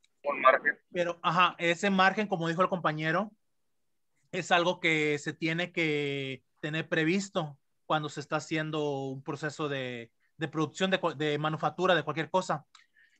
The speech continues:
Speaker 2: Y ese margen de tolerancia,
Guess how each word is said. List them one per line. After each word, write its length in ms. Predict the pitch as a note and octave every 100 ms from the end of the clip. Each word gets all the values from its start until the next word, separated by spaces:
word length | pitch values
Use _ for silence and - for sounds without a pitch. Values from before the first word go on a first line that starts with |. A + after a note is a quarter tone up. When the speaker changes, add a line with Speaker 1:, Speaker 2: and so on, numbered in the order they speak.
| _
Speaker 2:
Y 920 | D#3 D#3 D#3 D#3 D#3 D#3 D3+ - - _
ese 260 | F#3 F3+ G#3+
margen 540 | G3 F#3 - G3 G#3 - _
de 100 | E3
tolerancia, 960 | - E3+ D#3+ D#3 E3 F3 - F#3 G3